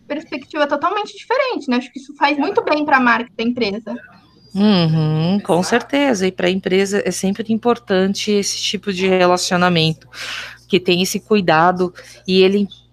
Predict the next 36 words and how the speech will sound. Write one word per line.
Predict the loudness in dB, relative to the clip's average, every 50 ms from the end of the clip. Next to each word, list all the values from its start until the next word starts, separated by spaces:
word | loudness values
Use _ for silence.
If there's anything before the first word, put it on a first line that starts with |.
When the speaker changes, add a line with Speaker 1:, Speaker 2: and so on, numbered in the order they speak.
| _ _ -4
Speaker 2:
entender, | 0 0 0 2 2 0 2 4 2 4 4 4 4
o | 4 4
ex-funcionário | 2 2 2 0 0 0 0 -2 -2 0 0 0 0
entender | 0 -2 -2 -2 -4 -2 -2 -2 -2 -2
que | -4 -4 -2 -2
esse | -2 0 -2 -4 -4
processo | -2 -2 -4 -4 -2 -2 -2 -2 -2 -4
ele | -4 -2 0
é | -2 0
muito | 0 2 0 0 0 0 0 2 2
mais, | 4 4 4 2 2 0 -2 -4 -8 -10 -12 -16 -18 -18 -18 -18 -14 -2
é, | 2 4 4 4 2 0 4
humano | 6 6 8 8 6 6 4 4 4 4 4 4 4 4 4 2 0 -2 -8 -18 -20 -20 -20 -20 -20 -20 -6 -4
e, | -2 -2 0 0 0 2
e |
muito | 4 6 6 4 4 2 2
mais | 2 2 2 2 0 0
bem | 2 2 2 2
cuidado | 0 0 0 0 0 0 0 0 0 0 0 0
do | -2 -2
que | 0 0
a, | -2 0
a | -2 -4 -4
sua | -4 -4 -4 -2 -2
admissão | -2 0 2 2 2 2 2 2 0 0 2
em | 2 0
si, | -2 -2 -6 -6 -8 -8 _ _ _ _
né? | _ -8 -6 -6 -4
E | -2 0 2
aí | 4 4 4
ele | 2 2 0
sai | -2 -2 -4 -4 -4
com | _ -8
aquela | -8 -4 0 0 0
sensação | 0 -2 -4 -4 -4 -8 -8 -2 0 0 0 0
de, | 0 -2 -4 -4